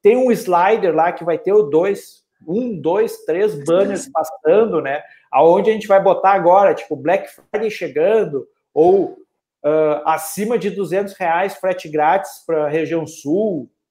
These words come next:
ou produtos em destaque da semana, né? Mas vai ser uma chamada pra ação. Isso torna o layout convidativo pra quem tá vindo, né? Outra coisa, os teus produtos da vitrine, pensar um pouco estrategicamente, né? O que que eu quero expor essa semana, o que que eu quero levar pra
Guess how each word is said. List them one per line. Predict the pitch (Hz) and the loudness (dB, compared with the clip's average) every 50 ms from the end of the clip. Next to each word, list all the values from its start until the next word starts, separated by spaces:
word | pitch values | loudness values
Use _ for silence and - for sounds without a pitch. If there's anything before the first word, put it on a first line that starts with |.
| _ - 131 | _ 2 4
ou | 165 190 208 226 - - - - - _ | 6 6 6 4 2 -2 -6 -14 -10 _
produtos | - 180 - 151 135 185 226 233 - 254 196 | 2 2 2 2 2 0 -2 -2 -2 -6 -6
em | 220 220 | -6 -4
destaque | 196 202 202 - - 180 190 196 - 185 | -4 -6 -6 -4 -2 -2 -2 -2 -2 -4
da | 170 | -4
semana, | 165 - - 156 127 135 147 170 190 214 208 170 151 127 123 | -4 -2 -4 -4 -2 0 0 2 2 2 2 0 -4 -6 -6
né? | 143 156 165 - _ _ _ | -8 -8 -10 -10 _ _ _
Mas | - 170 170 | -2 0 0
vai | 165 175 | 0 -2
ser | 175 196 | -2 -2
uma | 202 208 247 | -2 -2 -4
chamada | - - - 214 - 170 185 226 240 254 | -6 -8 -12 -12 -8 -4 -4 -2 -2 -2
pra | 254 240 208 170 | -2 0 -2 -2
ação. | 151 - - 165 147 135 117 131 | -2 -4 -4 -2 -2 -2 -4 -6
Isso | 160 190 - - | -8 -8 -10 -6
torna | - 220 208 214 208 | -2 0 0 2 2
o | 202 | 0
layout | 202 190 180 170 165 175 190 202 202 - - - 196 185 180 175 165 170 - | 0 2 2 4 4 4 2 2 0 -6 -10 -8 -6 -4 -2 -4 -4 -6 -6
convidativo | - 180 170 170 180 165 160 160 143 - - - 190 202 220 | -8 -8 -6 -6 -6 -4 -4 -4 -4 -6 -10 -10 -10 -10 -8
pra | - 165 | -10 -12
quem | 147 - 147 143 135 _ | -10 -10 -14 -14 -14 _
tá | - 143 139 135 | -10 -10 -10 -10
vindo, | 131 127 135 143 139 135 127 120 | -10 -12 -14 -14 -12 -12 -12 -12
né? | 123 120 120 - _ _ _ _ _ _ _ _ _ | -12 -16 -20 -20 _ _ _ _ _ _ _ _ _
Outra | - 160 170 - 185 180 175 | 2 2 4 4 2 0 2
coisa, | - 180 196 208 190 175 165 - - - | 4 4 6 6 6 4 0 0 0 -2
os | 151 151 | 0 2
teus | 190 190 190 190 | 2 2 2 2
produtos | - 202 185 160 151 202 214 208 - - | 0 0 0 2 2 0 0 0 -2 -2
da | 202 190 | -2 -2
vitrine, | 165 175 - - - 165 220 254 247 247 165 - _ _ | -2 -4 -6 -4 -4 -4 -2 -4 -6 -8 -10 -12 _ _
pensar | - 185 170 156 139 - 180 180 208 | -4 -4 -4 -4 -4 0 0 0 0
um | 220 | -2
pouco | - - 202 196 202 196 - 233 175 - - | -2 2 2 2 2 2 -2 -4 -6 -4 -4
estrategicamente, | 185 220 220 - - 226 196 - 202 202 196 185 180 - 175 147 147 156 175 214 226 220 - - | -6 -6 -6 -4 -4 -4 -2 -2 -2 -2 -2 -4 -2 0 0 0 0 -2 -4 -4 -6 -8 -8 -6
né? | 160 | -6
O | 156 | -6
que | 156 - - | -6 -6 -4
que | - | -4
eu | 233 | -2
quero | 233 220 214 208 | 0 2 2 2
expor | 208 208 - - - 185 196 | 0 -2 -6 -4 -2 -2 -2
essa | 190 190 185 | -2 -4 -6
semana, | 160 - - 139 135 131 147 165 185 185 165 139 | -6 -4 -6 -4 -4 -4 -4 -4 -4 -6 -8 -10
o | |
que | - - | -14 -10
que | 151 190 | -10 -10
eu | 185 | -6
quero | 185 185 180 180 | -4 -2 -2 0
levar | 175 170 160 - 151 156 156 | 0 0 2 2 2 2 2
pra | - 165 156 202 - | 2 2 2 2 0